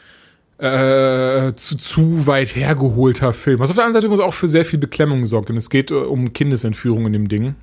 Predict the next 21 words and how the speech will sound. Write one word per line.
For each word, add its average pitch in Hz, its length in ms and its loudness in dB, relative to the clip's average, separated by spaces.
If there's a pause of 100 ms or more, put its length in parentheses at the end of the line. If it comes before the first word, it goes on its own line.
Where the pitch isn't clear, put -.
(120)
Und, 107 360 -4
ähm, 104 260 -4
ja, 135 240 0
aber 135 160 0
dazu 180 260 0
dann 156 220 2
mehr, 147 220 2
wenn 135 100 -2
wir 135 180 2
die 120 100 -4
nächste 120 240 -6
Folge 123 200 -2
Pile 117 160 -4
of 107 100 -4
Shame 135 200 -4
aufnehmen. 127 320 -6 (400)
Ansonsten, 185 440 0
ein 180 80 0
anderes 190 260 0
neues 190 220 0
Format 160 460 0